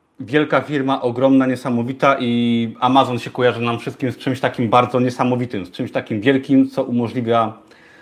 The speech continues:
tak, zarabianie, no kupowanie, nie wiem, czy Wam się kojarzy z kupowaniem, ale mi się za-, kojarzy z zarabianiem, z wielkimi możliwościami i z możliwościami wyjścia poza właśnie nasze miasto, nasz kraj, Europę, tylko właśnie sprzedawanie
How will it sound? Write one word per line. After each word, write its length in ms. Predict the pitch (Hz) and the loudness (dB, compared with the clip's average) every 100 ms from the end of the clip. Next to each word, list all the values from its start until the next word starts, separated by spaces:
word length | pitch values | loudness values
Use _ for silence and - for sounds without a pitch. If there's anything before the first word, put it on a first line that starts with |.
| _ _ _ _ _ _ _ - | _ _ _ _ _ _ _ -2
tak, 140 | 127 - | 0 2
zarabianie, 680 | 139 135 127 143 143 143 135 | 4 4 6 4 4 0 -2
no 100 | 131 | -4
kupowanie, 400 | 143 139 135 123 | -6 -2 0 0
nie 100 | 123 | -4
wiem, 100 | 117 | -4
czy 80 | |
Wam 100 | 120 | -6
się 80 | 117 | -6
kojarzy 320 | - 123 123 127 - | -4 -4 -4 -10 -16
z 80 | - | -14
kupowaniem, 520 | 131 107 135 131 127 | -6 2 4 4 2
ale 140 | 117 | 2
mi 80 | 117 | 0
się 140 | 127 | -2
za-, 200 | 107 123 | 0 0
kojarzy 400 | - - 123 113 | 0 -2 0 0
z 20 | 107 | 2
zarabianiem, 560 | 123 127 135 139 139 | 4 4 4 2 0
z 40 | 120 | -4
wielkimi 320 | 123 131 123 | -4 -4 -4
możliwościami 800 | 110 113 107 - 131 135 - 117 | -4 -6 -8 -2 2 2 0 -6
i 20 | |
z 40 | |
możliwościami 680 | 117 110 110 113 - 127 117 | -6 -6 -6 -8 -4 -2 0
wyjścia 340 | 113 135 135 | 2 2 2
poza 260 | 117 113 113 | 0 -2 0
właśnie 400 | 110 - 107 90 - - - | -2 -2 -6 -6 -10 -20 -14
nasze 220 | - - 120 | -12 -2 2
miasto, 340 | 147 165 151 | 4 2 -2
nasz 220 | 117 107 | -4 -4
kraj, 320 | - 135 139 135 - - - | 0 2 2 -2 -14 -18 0
Europę, 440 | 131 135 151 151 | 2 2 0 -4
tylko 240 | - - | -6 -6
właśnie 300 | 117 120 143 | -4 -2 -4
sprzedawanie 640 | 127 123 107 113 113 110 | -4 -2 0 0 0 -2